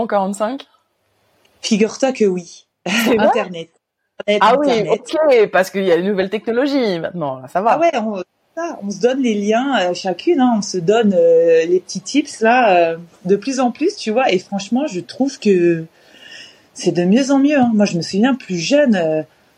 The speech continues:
Speaker 2: la galère. Les modèles, ils étaient pas très, très beaux, tu vois. Et là, je trouve que vraiment, ils ont bien, bien avancé,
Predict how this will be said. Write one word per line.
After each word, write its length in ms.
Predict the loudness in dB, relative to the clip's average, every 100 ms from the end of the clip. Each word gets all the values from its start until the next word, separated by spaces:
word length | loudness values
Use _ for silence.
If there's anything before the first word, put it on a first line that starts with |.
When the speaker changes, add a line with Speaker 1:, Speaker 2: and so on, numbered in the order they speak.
| -8
Speaker 2:
la 160 | -6
galère. 680 | -2 0 2 2 0 -4 -16 -20 _ -8
Les 140 | -4
modèles, 420 | 0 2 2 0 -2
ils 160 | -6
étaient 200 | -8 -8
pas 280 | -6 -8 -8
très, 240 | -8 -10
très 200 | -6 -4 0
beaux, 220 | 2 0
tu 200 | -2 2
vois. 260 | 2 2 -2 _ _ -6 -4 2
Et 80 | 2
là, 120 | 2
je 100 | -4
trouve 200 | -10 -10 -4
que 60 | -2
vraiment, 420 | 0 2 2 0 0 0
ils 200 | 0 0
ont 40 |
bien, 240 | 0 0 0 -2 0
bien 160 | 2
avancé, 400 | 2 2 -2 -2